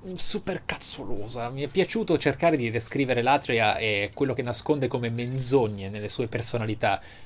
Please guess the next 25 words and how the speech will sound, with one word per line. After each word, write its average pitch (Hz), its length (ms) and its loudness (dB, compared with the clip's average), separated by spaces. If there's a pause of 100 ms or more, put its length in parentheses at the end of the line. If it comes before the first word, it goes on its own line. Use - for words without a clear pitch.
(200)
L'Old 143 360 8
Monk 143 300 2
stesso - 500 4
è 101 60 -4
un 110 140 -6
impostore, 98 760 -4
quello 113 200 -6
che 120 80 0
incontreremo, 117 680 -2
colui 123 220 0
il 110 80 -2
quale 113 300 0
è 110 40 -4
stato 120 260 -4
bandito 113 580 -4
e 104 80 -2
poi 113 220 0
s-, - 140 -10 (100)
è - 120 -12
tornato 113 480 -2
per 110 280 -4
vendicarsi. 113 840 -2 (320)
Sono - 220 -2
tutte 139 340 0 (1200)
persone 143 640 0